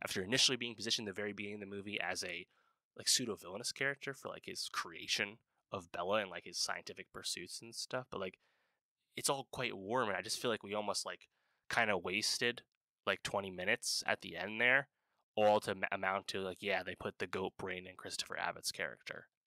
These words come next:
and they're all happily ever after. It's like, it wa-, it was kinda, like, interstitial that I don't think we needed so much. Doesn't take away from the movie or my appreciation of the movie for all, just kind of a note. Um,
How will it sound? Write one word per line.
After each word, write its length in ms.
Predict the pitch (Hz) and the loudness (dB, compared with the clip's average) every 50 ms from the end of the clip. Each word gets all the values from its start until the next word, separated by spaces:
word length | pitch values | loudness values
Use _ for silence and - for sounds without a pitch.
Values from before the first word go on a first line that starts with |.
| _ _ | _ _
and 100 | - 95 | -12 -6
they're 120 | 92 92 92 | -2 -2 0
all 60 | 90 | 2
happily 380 | - 92 87 - 87 85 87 87 | 2 0 0 0 -4 -10 -12 -10
ever 160 | 87 - - | -10 -8 -6
after. 460 | - - - - - - - - - _ _ _ _ _ _ _ _ _ _ | -6 -6 -6 -8 -10 -12 -12 -14 -16 _ _ _ _ _ _ _ _ _ _
It's 140 | - - - | -10 -8 -6
like, 200 | 92 90 - - _ | -6 -8 -8 -14 _
it 100 | - - | -2 0
wa-, 100 | 104 104 - | 0 0 2
it 60 | 104 | 2
was 160 | 110 110 104 - | 2 2 2 2
kinda, 280 | - - 123 117 110 104 104 107 | 4 4 6 6 6 6 6 4
like, 100 | 98 98 | 2 2
interstitial 640 | - 104 104 98 95 - - 113 95 - - 95 | 0 0 0 0 0 0 0 0 -2 -2 -4 -4
that 100 | 90 92 | -4 -4
I 60 | 90 92 | -2 0
don't 200 | 98 104 95 - | 0 0 -2 -2
think 140 | 101 - | -8 -10
we 120 | 98 85 90 | -10 -12 -12
needed 280 | 87 92 113 147 - | -6 -4 -4 -2 0
so 140 | - - 180 | 2 2 2
much. 400 | 196 220 269 254 - - - - - - _ _ - _ | 4 2 2 2 0 -4 -6 -6 -10 -18 _ _ -12 _
Doesn't 200 | - 262 262 175 | 0 2 2 2
take 180 | - 156 143 120 | 4 2 0 2
away 200 | - - 113 110 | 4 4 4 4
from 160 | - 104 95 | 4 -2 -6
the 60 | 92 | -4
movie 260 | 92 98 104 101 101 | -2 -2 0 0 0
or 40 | 95 | 0
my 100 | 92 85 | 0 -2
appreciation 540 | 82 - - 117 - - 92 90 - - 113 | -4 -4 -2 0 2 2 0 0 -2 -4 -6
of 40 | 113 | -6
the 60 | 120 | -8
movie 100 | 123 120 | -8 -8
for 160 | - - 127 | -2 2 4
all, 120 | 127 123 117 | 4 4 4
just 160 | 120 - - | 0 -6 -4
kind 160 | - 95 95 | -2 -2 -2
of 60 | 90 | -2
a 60 | 90 | -2
note. 280 | 90 92 92 95 95 - _ _ _ - - - _ _ _ - | -2 0 0 0 0 -2 _ _ _ -20 -20 -20 _ _ _ 2
Um, 360 | 98 95 92 92 92 92 92 | 4 4 4 2 0 -4 -8